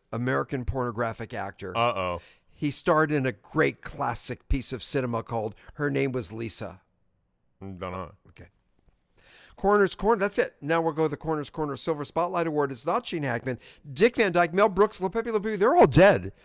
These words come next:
Speaker 1: But you know what? They're not getting my Silver Spotlight Award.
Speaker 2: Oh?
Speaker 1: This one really did hurt. Douglas Trumbull.
Speaker 2: Um,
Speaker 1: What an important figure he was in
Speaker 2: I didn't hear that he
Speaker 1: some
Speaker 2: died.
Speaker 1: You didn't know about this?
Speaker 2: No.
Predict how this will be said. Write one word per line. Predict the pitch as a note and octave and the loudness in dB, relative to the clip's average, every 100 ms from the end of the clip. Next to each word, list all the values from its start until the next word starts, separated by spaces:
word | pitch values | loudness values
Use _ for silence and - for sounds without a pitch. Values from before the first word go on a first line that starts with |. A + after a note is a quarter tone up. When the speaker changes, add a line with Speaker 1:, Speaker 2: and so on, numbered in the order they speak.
| - | -12
Speaker 1:
But | - | -10
you | A3+ | -8
know | E4 | -6
what? | F4 F4+ | -6 -8
They're | - B3 | -8 -8
not | A3+ - | -10 -6
getting | F3+ - A#2+ | -6 -6 -6
my | G#2+ | -6
Silver | - C#3 A2+ | -4 -6 -6
Spotlight | A2+ - C#3+ C3+ A2+ | -6 -2 0 0 -4
Award. | G#2+ G#2+ | 0 2
Speaker 2:
Oh? | G2 G2+ D#3 A#3+ - _ | 2 2 0 -4 -14 _
Speaker 1:
This | D4+ F#4 | -10 -10
one | G#3+ | -6
really | F3 C#3+ B2 | -4 -4 -4
did | A2 F#2+ | -8 -8
hurt. | F#2 E2+ - _ _ _ _ _ _ | -10 -12 -16 _ _ _ _ _ _
Douglas | D3 D#3 F3 | -10 -10 -14
Trumbull. | - A#2+ D3 A2 G2 _ G2 | -12 -12 -12 -14 -18 _ -12
Speaker 2:
Um, | G#2 G#2+ G#2+ G2 _ _ _ _ | -10 -10 -10 -14 _ _ _ _
Speaker 1:
What | B2+ F3+ | -8 -6
an | A#2+ | -8
important | F#2+ G#2+ C3+ D#3 | -8 -8 -8 -10
figure | - C3+ A2 G2+ | -10 -10 -8 -12
he | G#2 | -12
was | G2+ G2+ - - _ _ | -10 -12 -14 -20 _ _
in | G#2+ | -8
Speaker 2:
I | |
didn't | - E4+ | -6 -6
hear | D3 E3 | -6 -6
that | E3 | -6
he | |
Speaker 1:
some | B2 | -6
Speaker 2:
died. | A#2 A#3+ F#2+ - _ _ B2 | -8 -8 -14 -18 _ _ -20
Speaker 1:
You | B2 | -14
didn't | C#3 D#3 | -10 -8
know | |
about | F3 G#3+ A3+ | -10 -12 -14
this? | D4+ | -6
Speaker 2:
No. | C#3 G3+ | -4 -4